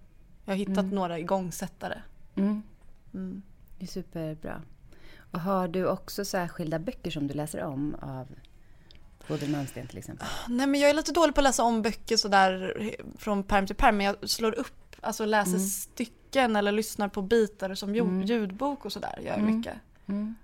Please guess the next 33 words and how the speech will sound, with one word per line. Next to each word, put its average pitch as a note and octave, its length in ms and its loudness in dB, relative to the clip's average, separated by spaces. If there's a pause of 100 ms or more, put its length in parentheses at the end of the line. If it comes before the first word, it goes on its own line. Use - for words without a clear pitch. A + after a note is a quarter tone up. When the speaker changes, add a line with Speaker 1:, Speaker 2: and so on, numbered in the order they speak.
(120)
Speaker 1:
Och G#3+ 120 -2
Agneta G#3 260 -2
Pleila A#3 300 2
har G#3 40 2
läst G3+ 220 -2
in B3 200 2
sina G#3 220 0
två F#3 180 -4
senaste F3+ 300 -4
böcker E3 600 -6
så - 180 -6
himla F3+ 580 -2
bra, F3+ 460 4
liksom. - 240 -12
Så G3+ 100 -12
att - 60 -10
jag G3 80 -6
tycker F#3+ 140 -2
Speaker 2:
Mm. F#3 80 -2
Speaker 1:
det - 20 -10
är - 20 -8
fantastiskt F#3+ 480 -10
att F#3 60 -10
lyssna F#3 240 -6
på G3+ 100 -10
dem E3+ 180 -4
en E3+ 100 -8
snutt - 480 -12
och F#3+ 80 -8
sen F3+ 380 -8
skriva. F#3+ 360 -2
Speaker 2:
Mm. F#3+ 180 0 (720)
Speaker 1:
Ehm, D#3+ 760 -4